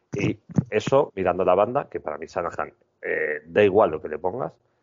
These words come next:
da igual al Q B que pongas, como si no pones Q B, lo va a hacer funcionar. Y yo creo que ahí está en la base de su éxito, ¿no? Que es sobre todo la banda. ¿Cómo ganar? Uno, frenar a McCaffrey.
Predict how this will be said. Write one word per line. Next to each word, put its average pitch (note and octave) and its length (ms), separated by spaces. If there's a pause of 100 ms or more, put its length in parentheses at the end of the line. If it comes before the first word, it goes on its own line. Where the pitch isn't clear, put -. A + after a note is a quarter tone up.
(460)
da G#2+ 100
igual F#2+ 460
al F2 180
Q G#2 120
B F#2+ 100
que F#2+ 100
pongas, G2 280
como G2 160
si G2 100
no A#2 100
pones G#2 220
Q G#2+ 120
B, C3+ 260
lo F#2 160
va G2 80
a - 20
hacer - 140
funcionar. F2 500 (360)
Y - 100
yo F2+ 80
creo G2+ 120
que G#2+ 80
ahí A2 60
está G2+ 260
en G#2+ 100
la F2+ 80
base D#2+ 200
de G#2+ 60
su E2 180
éxito, F#2+ 340
¿no? - 140
Que - 100
es F#2 60
sobre E2 260
todo F2+ 200
la E2+ 100
banda. F#2 320 (1160)
¿Cómo F3+ 260
ganar? D#3+ 480
Uno, A2+ 320
frenar F2 320
a E2+ 40
McCaffrey. E3 580